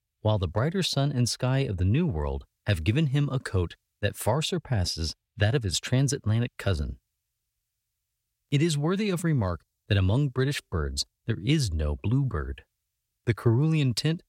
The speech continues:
seems much rarer among the feathered tribes there than here. On this continent, there are at least three species of the common bluebird, while in all our woods there is the blue jay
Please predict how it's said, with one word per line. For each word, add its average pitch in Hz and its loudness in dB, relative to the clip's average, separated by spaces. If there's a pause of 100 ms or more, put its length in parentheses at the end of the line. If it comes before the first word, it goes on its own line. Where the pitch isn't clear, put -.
(100)
seems 113 2
much 92 0
rarer 117 0
among 104 2
the 110 0
feathered 135 -2
tribes 110 -2 (200)
there 95 0
than 120 2
here. 95 -2 (1160)
On 113 2
this - 0
continent, 82 -4 (360)
there 101 2
are 107 2
at 117 -4
least 120 -2
three 151 0
species 92 -2
of 82 -2
the 92 -2
common 131 0
bluebird, 85 -4 (300)
while 82 0
in 80 0
all 80 0
our 147 0
woods 90 -2 (300)
there 92 2
is 85 -2
the 80 -6
blue 113 2
jay 139 0